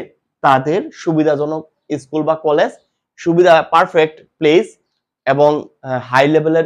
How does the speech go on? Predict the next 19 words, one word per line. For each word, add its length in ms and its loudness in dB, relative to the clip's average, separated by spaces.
স্কুল 200 -10
বা 120 -4
কলেজ 360 -2
পেয়ে 140 4
থাকে। 320 -12
এই 140 4
জন্য 220 0
আপনাকে 400 -4
রিটেন, 400 2
এখন 300 -2
আপনি 180 0
বলতে 260 2
পারেন 220 4
যে 100 2
বাজারে 440 2
তো 100 -6
বই 280 0
আছে, 220 -6
আপনি 260 -4